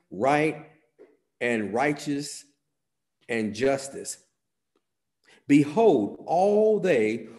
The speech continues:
who are enraged and inflamed against you shall be put to shame and confounded.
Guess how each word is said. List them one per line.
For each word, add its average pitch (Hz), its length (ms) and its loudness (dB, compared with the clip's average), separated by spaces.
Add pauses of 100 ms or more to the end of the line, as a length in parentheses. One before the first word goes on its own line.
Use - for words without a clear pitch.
(120)
who 170 280 2
are 127 240 2
enraged 117 840 -2
and 139 100 -8
inflamed 120 800 -2
against 135 580 -2
you 92 220 -12 (240)
shall 123 320 0
be 104 220 -4
put - 760 -4
to - 180 -10
shame 151 800 -2 (220)
and 110 260 -4
confounded. 104 960 -4